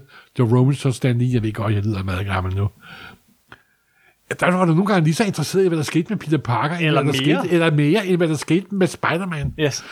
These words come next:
Speaker 1: Og, og man har sådan lidt samme for, for, fornemmelse her.
Speaker 2: Og det er så, det, det store, øh, dilemma for ham er her, at han vil allerhelst bare være på skoleudflugt med sine venner. Han vil
Speaker 1: Ja.
Speaker 2: bare være almindelig teenager. Det,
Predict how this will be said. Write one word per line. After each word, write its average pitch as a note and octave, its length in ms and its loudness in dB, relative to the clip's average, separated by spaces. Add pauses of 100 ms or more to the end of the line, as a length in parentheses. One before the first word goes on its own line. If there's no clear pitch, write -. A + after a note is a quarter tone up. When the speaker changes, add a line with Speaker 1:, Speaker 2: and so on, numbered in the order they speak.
(200)
Speaker 1:
Og, E3+ 140 2
og E3+ 80 2
man E3 100 2
har G#3 140 0
sådan G#3 180 2
lidt G3+ 100 0
samme G3 280 0
for, G#3 140 2
for, D#3 160 -2
fornemmelse E3+ 420 0
her. E3 160 0 (260)
Speaker 2:
Og F#3 120 0
det A#3 80 2
er A3 40 2
så, A#3 260 0 (120)
det, F#3 180 -4
det F#3 100 -4
store, F#3 380 0 (520)
øh, D#3+ 60 -8 (120)
dilemma F3 400 2
for F3 220 2
ham D3 180 0
er E3 120 -4
her, D#3+ 160 -2
at C#3+ 180 -6
han C#3+ 220 -4
vil F#3+ 220 2
allerhelst E3 640 -4
bare C3+ 340 -2
være B2 220 0
på C#3 260 -4 (160)
skoleudflugt D#3 880 2
med D3 100 -4
sine B2+ 340 -4
venner. D3 200 -2
Han D#3 140 -10
vil E3 60 -4
Speaker 1:
Ja. F3 100 2
Speaker 2:
bare D3 220 0
være D#3+ 280 -8
almindelig D#3 420 -4
teenager. C#3+ 440 -2 (580)
Det, A3 140 4